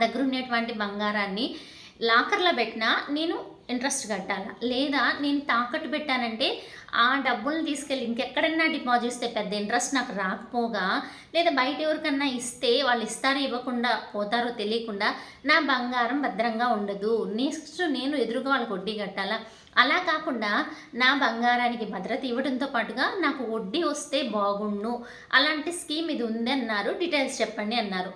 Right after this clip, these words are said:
యాక్చువల్గా ఈ స్కీమ్ అయితే టూ థౌజండ్ ఫిఫ్టీన్ నుంచి మన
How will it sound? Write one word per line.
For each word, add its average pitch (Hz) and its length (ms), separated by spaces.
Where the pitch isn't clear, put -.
యాక్చువల్గా 254 420
ఈ 262 140
స్కీమ్ 285 320
అయితే 285 180
టూ 349 180
థౌజండ్ 277 440
ఫిఫ్టీన్ 311 480
నుంచి 233 260
మన 247 200